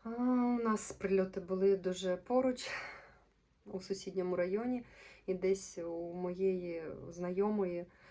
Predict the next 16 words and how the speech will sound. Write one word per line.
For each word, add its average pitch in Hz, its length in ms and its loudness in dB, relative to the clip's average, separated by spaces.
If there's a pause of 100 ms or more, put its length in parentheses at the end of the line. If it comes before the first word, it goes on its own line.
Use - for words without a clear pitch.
(200)
через 175 560 0 (160)
двір, 196 360 2 (140)
е, - 40 -8 (280)
с-, - 600 -12 (120)
хата 175 520 -4 (480)
в 175 160 -8
нуль 190 280 4 (180)
згоріла, 180 640 0
і 170 280 -8
жіночка, 170 640 -8 (1040)
літня 202 300 4
жіночка 190 460 2
залишилась 185 680 -2 (540)
зовсім 185 460 -4
без 175 180 -6
усього. 190 480 -4